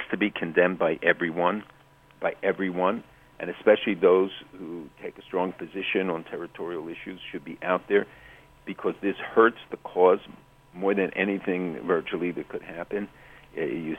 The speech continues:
see how the Europeans, the world, and this gives them an excuse to try and demand additional steps be taken,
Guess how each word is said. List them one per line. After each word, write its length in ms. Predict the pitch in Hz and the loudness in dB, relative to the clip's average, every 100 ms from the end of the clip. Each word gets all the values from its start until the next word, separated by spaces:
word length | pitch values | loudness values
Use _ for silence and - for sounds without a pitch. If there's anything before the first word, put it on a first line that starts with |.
| - | 0
see 100 | 95 | 2
how 120 | 98 | 4
the 80 | 82 | 2
Europeans, 460 | 85 - 107 104 | -2 -2 -2 -2
the 80 | 85 | -4
world, 320 | 76 98 104 107 | 2 4 6 2
and 160 | 87 82 | 0 -2
this 100 | 85 - | -4 -4
gives 180 | 101 87 | -2 2
them 140 | 92 | 2
an 60 | 87 | 0
excuse 460 | - - 104 107 - | -6 -6 -2 -4 -4
to 80 | 85 | -6
try 280 | - 87 87 | 0 2 2
and 120 | 82 | 0
demand 480 | 82 85 92 101 92 | -2 2 2 2 -2
additional 520 | - 87 - 87 78 | -2 -2 0 -2 -4
steps 260 | - 90 - - | 8 8 8 -2
be 80 | 82 | -10
taken, 520 | - 98 - 110 | 0 0 2 2